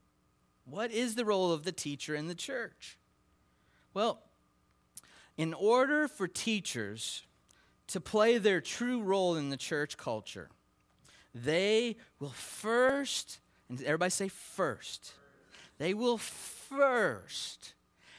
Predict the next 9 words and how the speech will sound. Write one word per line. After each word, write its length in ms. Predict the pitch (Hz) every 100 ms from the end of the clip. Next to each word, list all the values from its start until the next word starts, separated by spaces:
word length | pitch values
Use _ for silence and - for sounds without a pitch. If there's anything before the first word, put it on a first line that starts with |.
| -
have 500 | - 202 233 277 -
to 140 | - 247
be 260 | 233 247
willing 680 | 247 214 214 165 143 127 135
to 180 | - 151
pursue 1040 | - 180 160 - - 220 185 127 117 131 - - - -
a 160 | 151 131
supernatural 1500 | - - 202 196 185 185 143 120 123 120 - 113 113 107 101 _ _
lifestyle. 560 | - 92 - - -